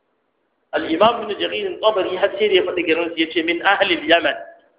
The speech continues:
a ƙasar Yaman suke. Sun kasance bayan gushe, bayan Annabi Isa alayhi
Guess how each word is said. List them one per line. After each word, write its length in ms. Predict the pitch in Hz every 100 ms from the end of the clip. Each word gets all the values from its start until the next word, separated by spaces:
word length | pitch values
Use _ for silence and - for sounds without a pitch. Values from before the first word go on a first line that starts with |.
| -
a 80 | 147
ƙasar 280 | - 202 202
Yaman 440 | 190 208 170 139 -
suke. 200 | 143 - - - _ _ _ _ _ _ _ _ _ _ _ _
Sun 160 | 214 214
kasance 520 | 240 233 185 - 190
bayan 420 | 196 202 208 208 208
gushe, 320 | 226 - 180
bayan 300 | 185 196 202
Annabi 440 | 196 175 180 190 165 -
Isa 220 | - -
alayhi 300 | 175 165 160